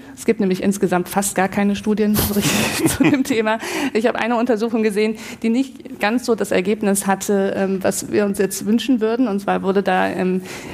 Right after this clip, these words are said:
bei einer Filmvorführung, ähm, des eher relativ bekannten Psychosefilms Das Weiße Rauschen, ähm, wurde erfragt, wie viel wissen denn die Zuschauer, bevor sie den Film gesehen haben, über Psychosen und wie viel wissen sie danach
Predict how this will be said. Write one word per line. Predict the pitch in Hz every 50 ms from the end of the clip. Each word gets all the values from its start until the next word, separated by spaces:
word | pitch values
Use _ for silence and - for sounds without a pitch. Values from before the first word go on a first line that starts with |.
| - - - -
bei | 196 190
einer | - 185 190 185 190
Filmvorführung, | - 226 233 247 269 - 233 202 202 208 - 202 190 185 180 185 185 185 185 185 -
ähm, | 190 190 190 185 190
des | 180 185 185 185 185 -
eher | - - - 190 180 180
relativ | 190 185 196 190 214 208 214
bekannten | 196 180 - 208 214 214 214 240 208
Psychosefilms | 220 - 190 185 - 208 220 208 214 208 - 208 202 202 202 202
Das | - 185 - -
Weiße | 175 165 190 - 208 180 -
Rauschen, | 160 165 190 220 247 - - 247 240 240 240 - - - - - - - -
ähm, | - 196 196 196 196 190 190 185 190 185
wurde | 185 185 190 190 190 196 190 190 190 190 - - -
erfragt, | 196 190 190 - - - 180 185 202 226 226 - - - - 202 190
wie | 185 208 208
viel | 202 208 - 226 220 214 190
wissen | 202 220 - - 233
denn | 220 208 208
die | 214
Zuschauer, | 208 214 - 254 247 254 - 254 226 233 247 262 233
bevor | 233 208 - - 202 214
sie | 214 226
den | 202 208 202 202
Film | - 220 220 220 214
gesehen | 196 180 170 190 208 233 202
haben, | 240 254 269 262 262 -
über | 214 196 208 214
Psychosen | 214 - - 240 233 247 240 247 247 226 262 269 262 - - - - - - -
und | - 202
wie | 202 220
viel | - 202 196
wissen | 190 190 190 214 196
sie | 185 190
danach | 185 180 175 175 170 185 196 240 269 -